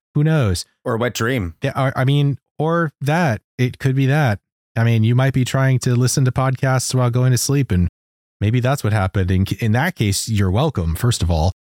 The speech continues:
Speaker 1: And, uh, you know, maybe you wanna stick around for a bit. You know, maybe you like what we do here. So if you want to check out everything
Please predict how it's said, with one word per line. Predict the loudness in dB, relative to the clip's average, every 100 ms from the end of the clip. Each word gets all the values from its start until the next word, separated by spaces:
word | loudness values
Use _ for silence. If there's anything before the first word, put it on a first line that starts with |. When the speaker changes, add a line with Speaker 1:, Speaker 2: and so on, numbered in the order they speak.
| _ _ _ -4
Speaker 1:
And, | 0 2 0 0
uh, | 0 2 2 0 -2 _ _
you | -2
know, | 0 0
maybe | 0 0 0
you | 0
wanna | 0
stick | -2 -4 -2
around | 0 0
for | 0 0
a |
bit. | 0 -2 -2
You | 0
know, | 2
maybe | 2 2
you | 2
like | 2 0
what | 0
we | 0
do | 2 2
here. | 2 2 0
So | 0 0 0 _ -4
if | -4 -2
you | -2
want | 0
to | -2
check | -2 -2 -2 -2
out | 0 0 -2 -8 _ _ -20 _ _
everything | -6 -4 0 0 0 0 0 0 -2 -4